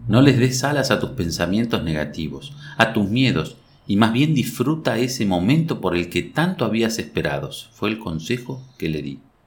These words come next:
Cuando caemos en la trampa de las emociones negativas, cuando nos comportamos según los designios de otras personas, nos provocamos heridas que muchas veces tardan en sanar,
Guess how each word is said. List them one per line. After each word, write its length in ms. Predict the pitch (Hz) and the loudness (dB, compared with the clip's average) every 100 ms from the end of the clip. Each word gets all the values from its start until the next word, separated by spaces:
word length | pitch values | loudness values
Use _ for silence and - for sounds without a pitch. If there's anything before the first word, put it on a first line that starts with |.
| _ | _
Cuando 280 | - 90 92 | -2 0 0
caemos 420 | 95 120 143 - | 2 2 2 2
en 140 | 110 95 | 2 2
la 160 | 82 | 0
trampa 360 | - 120 131 120 | 0 0 2 2
de 100 | 92 | 2
las 200 | 85 - | 0 -4
emociones 480 | 82 82 110 117 95 | -4 -2 -2 -2 -2
negativas, 560 | 78 78 - 98 - - - - | -4 -2 0 0 -2 -8 -18 -2
cuando 260 | 104 104 110 | 2 4 4
nos 140 | 113 | 2
comportamos 720 | 113 107 101 - 156 170 156 | 0 2 0 0 0 0 0
según 280 | 101 104 131 | 0 2 2
los 120 | 107 | 2
designios 520 | 98 - 127 147 117 | 0 -2 0 2 2
de 80 | 107 | 0
otras 200 | 113 - | -4 -6
personas, 640 | - 80 123 131 143 - - _ _ _ _ | -4 -4 -2 -2 -2 -8 -18 _ _ _ _
nos 100 | 85 | -10
provocamos 600 | - 87 87 107 113 110 | -2 0 0 -2 -6 -4
heridas 340 | 92 92 110 110 | -2 0 -2 -2
que 120 | 85 | -2
muchas 300 | 95 104 104 | -2 -2 -2
veces 380 | 107 - - - | -4 -4 -8 -4
tardan 360 | 110 123 117 98 | -2 0 0 -2
en 140 | 85 | -2
sanar, 440 | - 78 73 - | -4 -4 -4 -8